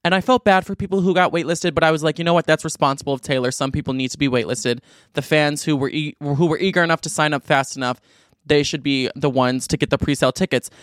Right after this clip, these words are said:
This whole time, too, I thought they were gonna save some tickets for the general public. So I just thought pre-sale was, like, this lovely opportunity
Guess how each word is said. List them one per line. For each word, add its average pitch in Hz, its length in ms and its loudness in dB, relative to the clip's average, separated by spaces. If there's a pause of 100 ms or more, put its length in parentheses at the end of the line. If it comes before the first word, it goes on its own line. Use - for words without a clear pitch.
(140)
This 160 160 2
whole 214 200 4
time, 165 300 -2
too, 147 240 0
I 131 80 4
thought 180 240 2
they 180 80 0
were 165 60 0
gonna 147 180 0
save 147 300 2
some 143 160 -6
tickets - 260 -4
for 135 220 2
the 135 200 2 (160)
general 135 360 2
public. 151 440 0 (360)
So 139 360 4
I 165 120 2
just 196 160 -12
thought 170 180 2
pre-sale 151 380 2
was, 139 120 0
like, 120 200 2
this 143 180 0
lovely 147 480 2 (680)
opportunity 127 720 -2